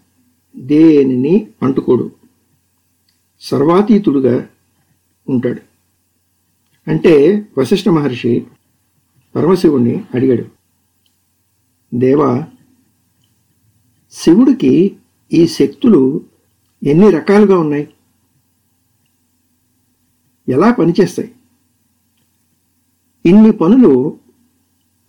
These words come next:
తన వల్ల జరుగుతుంటే ఈ శివుడికి సాక్షిత్వం ఎలా పట్టింది?" అంటే పరమశివుడు చెప్తున్నాడు, "నాయన,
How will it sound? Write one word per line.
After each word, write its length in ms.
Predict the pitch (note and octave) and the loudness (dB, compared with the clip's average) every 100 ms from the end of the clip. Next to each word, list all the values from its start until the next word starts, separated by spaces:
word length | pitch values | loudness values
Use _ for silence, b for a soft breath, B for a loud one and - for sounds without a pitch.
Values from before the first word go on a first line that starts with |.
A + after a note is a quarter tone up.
| _ _ _ _ _ - | _ _ _ _ _ -8
తన 80 | C3 | -4
వల్ల 600 | D3 C#3 D3+ G3+ C3+ D#3 | -2 0 2 2 2 0
జరుగుతుంటే 840 | D3 B2+ E3 F#3 E3 C3 A#2 B2+ _ _ _ _ _ _ _ _ _ _ _ _ E3+ | -2 -2 0 0 0 0 -2 -6 _ _ _ _ _ _ _ _ _ _ _ _ -2
ఈ 140 | F3+ | 0
శివుడికి 720 | - D#3+ G#3 B3+ D3 D#3+ G3+ - _ _ _ _ _ _ _ _ | 2 2 2 2 2 2 0 -8 _ _ _ _ _ _ _ _
సాక్షిత్వం 720 | - G#2+ A2+ - A3+ - A3+ | -12 -10 -4 -2 0 0 0
ఎలా 180 | G3 G3 | 2 0
పట్టింది?" 560 | F3+ G3+ F3 F#3+ G#3 - _ _ _ _ _ _ _ _ _ _ _ _ _ _ _ D3+ | -2 -2 0 -2 -4 -12 _ _ _ _ _ _ _ _ _ _ _ _ _ _ _ -6
అంటే 200 | C#3 D#3 | -2 -2
పరమశివుడు 480 | C#3+ D#3 D#3+ C#3 | 0 -2 0 0
చెప్తున్నాడు, 440 | C3 A#2+ F3 C#3 - _ _ _ _ _ _ _ _ _ _ _ C3+ | -2 -4 -2 -4 -6 _ _ _ _ _ _ _ _ _ _ _ -6
"నాయన, 540 | C3 D3 C3+ B2+ D#3+ | -2 0 0 0 -4